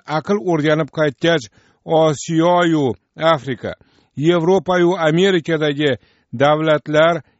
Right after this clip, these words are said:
iqtisodiyotlarini o'zbekcha andozaga solib o'ynab olar. Shu va shunga o'xshash savollarimni uch tahlilchiga berdim. Birinchi suhbatdoshim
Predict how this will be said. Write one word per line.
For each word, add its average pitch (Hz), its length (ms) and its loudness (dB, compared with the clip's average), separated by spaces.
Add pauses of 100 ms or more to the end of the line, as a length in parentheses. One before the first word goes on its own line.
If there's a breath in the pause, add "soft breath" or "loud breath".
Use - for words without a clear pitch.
(100)
iqtisodiyotlarini 156 1300 -2 (460)
o'zbekcha 170 720 -2
andozaga 147 680 -2
solib 135 420 -2 (380)
o'ynab 123 440 0
olar. 202 300 0 (600)
Shu 170 180 -2
va 165 120 2
shunga 151 300 -4
o'xshash 139 340 -6
savollarimni 139 800 0 (440)
uch 185 240 -2 (200)
tahlilchiga 165 800 -4
berdim. 98 360 -2 (400)
Birinchi 202 380 -2
suhbatdoshim 170 760 -4